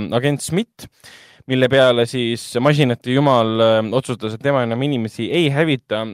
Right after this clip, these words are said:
sest Neo ot-, ohverdas ennast. Ja me näeme, kuidas siis masinate jumal Neo ära viib.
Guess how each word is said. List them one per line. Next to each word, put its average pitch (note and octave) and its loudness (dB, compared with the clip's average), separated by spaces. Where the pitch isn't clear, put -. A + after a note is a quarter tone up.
sest A2+ -8
Neo C3 2
ot-, C#3 2
ohverdas A#2 -2
ennast. A#2 -2
Ja B2 -2
me B2+ 4
näeme, D#3 4
kuidas A2+ 0
siis A#2 -6
masinate C3 -4
jumal B2 0
Neo C3+ -2
ära A3 -2
viib. C#3 -10